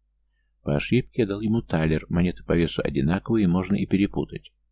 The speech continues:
А когда заметил и попросил у парня вернуть или дать сдачу, он начал показывать непристойные жесты. Значит, это был гоблин.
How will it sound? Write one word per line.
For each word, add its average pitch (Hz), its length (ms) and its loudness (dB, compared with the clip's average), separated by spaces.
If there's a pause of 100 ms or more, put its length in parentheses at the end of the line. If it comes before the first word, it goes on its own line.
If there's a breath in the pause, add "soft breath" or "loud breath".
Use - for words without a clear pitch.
(180)
А - 100 -4
когда 80 300 0
заметил 98 480 2
и - 80 -4
попросил 95 380 0
у 87 40 4
парня 98 320 0
вернуть 95 400 0
или 90 160 2
дать 92 220 -2
сдачу, 87 500 -4 (240)
он 107 140 2
начал 101 220 2
показывать 104 540 -4
непристойные 80 680 2
жесты. - 540 -4 (340)
Значит, 76 480 0
это 71 180 0
был 62 220 2
гоблин. 50 560 -4